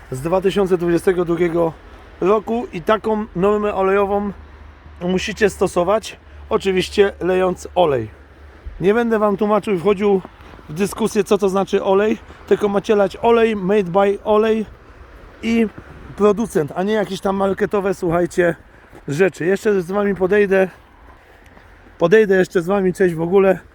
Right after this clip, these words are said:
do innego Crosslanda, troszeczkę starsze auto, dwa osiemnaście. Sytuacja jest tutaj taka sama, a mianowicie też jest zalecane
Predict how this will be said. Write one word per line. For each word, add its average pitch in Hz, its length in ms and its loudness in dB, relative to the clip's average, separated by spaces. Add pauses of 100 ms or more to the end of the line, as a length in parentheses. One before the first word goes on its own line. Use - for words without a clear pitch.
(400)
do 175 240 2 (340)
innego 190 540 2 (140)
Crosslanda, 180 600 2 (440)
troszeczkę 180 400 0
starsze 180 360 2
auto, 175 240 0
dwa 185 180 2
osiemnaście. 180 760 0 (1400)
Sytuacja 226 520 2
jest 208 140 2
tutaj 202 360 2 (120)
taka 190 220 0
sama, 208 360 -2
a - 60 -8
mianowicie 196 680 0 (1500)
też - 360 -2 (960)
jest 185 200 2
zalecane 202 640 -2